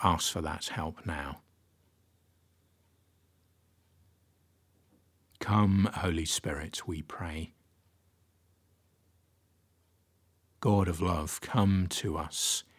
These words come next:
in all your grace and mercy and in all your power. Speak to us through your word, help us to let it into our lives,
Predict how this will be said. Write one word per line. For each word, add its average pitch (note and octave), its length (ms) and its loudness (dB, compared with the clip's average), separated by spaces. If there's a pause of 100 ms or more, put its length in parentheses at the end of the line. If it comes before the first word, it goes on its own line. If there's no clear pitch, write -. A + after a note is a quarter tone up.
(360)
in G#2 140 4
all G#2 160 6
your F2+ 160 4
grace G2+ 680 4
and F2 260 0
mercy F2+ 600 -2 (640)
and G2 180 4
in G2 120 6
all A2+ 200 10
your G2+ 220 6
power. D#2 520 -4 (1600)
Speak - 460 4
to G2+ 160 0
us - 160 -2
through G2 180 -2
your D#2+ 240 -2
word, G#2 380 4
help - 340 -2
us - 140 -4
to A#2 100 -4
let F#2+ 240 0
it F#2 140 0
into G2+ 360 4
our D#2+ 160 0
lives, D#2+ 640 -4